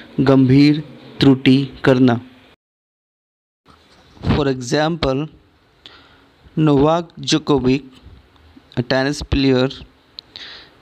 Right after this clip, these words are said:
struck the lineswoman with the ball and suddenly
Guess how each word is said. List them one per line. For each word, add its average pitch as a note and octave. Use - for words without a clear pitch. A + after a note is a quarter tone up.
struck E3+
the C#3
lineswoman C3+
with B2
the B2
ball B2+
and C3
suddenly C#3+